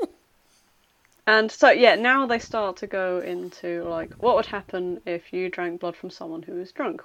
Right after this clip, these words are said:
Speaker 2: Would you get drunk then? And Alucard frowns. He's like, "I d-, oh, I don't know." And he goes, "Oh, you know what, f-,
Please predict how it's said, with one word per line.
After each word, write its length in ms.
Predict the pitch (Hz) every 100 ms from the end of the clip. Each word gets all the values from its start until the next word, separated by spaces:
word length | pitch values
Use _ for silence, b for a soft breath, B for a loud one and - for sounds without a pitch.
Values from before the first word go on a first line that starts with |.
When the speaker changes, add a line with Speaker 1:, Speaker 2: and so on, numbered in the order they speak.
| -
Speaker 2:
Would 160 | 156
you 100 | 160
get 140 | 165 -
drunk 260 | 165 -
then? 280 | - 202 269 - b b b b
And 80 | 302
Alucard 400 | 302 269 269 220
frowns. 460 | - 170 165 185 214
He's 120 | 233
like, 120 | 277
"I 140 | 320 320
d-, 80 | -
oh, 140 | 415 285
I 40 |
don't 160 | 277 277
know." 260 | 240 185 185 b b b b -
And 280 | 202 202 196
he 80 |
goes, 180 | 196 208
"Oh, 140 | 262 233
you 160 | 277
know 140 | 269 247
what, 40 |
f-, 140 | 247